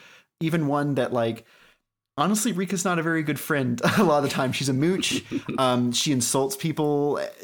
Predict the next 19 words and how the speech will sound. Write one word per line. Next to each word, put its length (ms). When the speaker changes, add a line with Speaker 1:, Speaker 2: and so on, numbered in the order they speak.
Speaker 1:
insults 400
people's 280
pain 240
if 80
she 100
doesn't 140
understand 520
it. 180
She 480
loves 340
to 80
cause 320
drama 360
and 160
be 80
the 80
center 240
of 80
attention. 560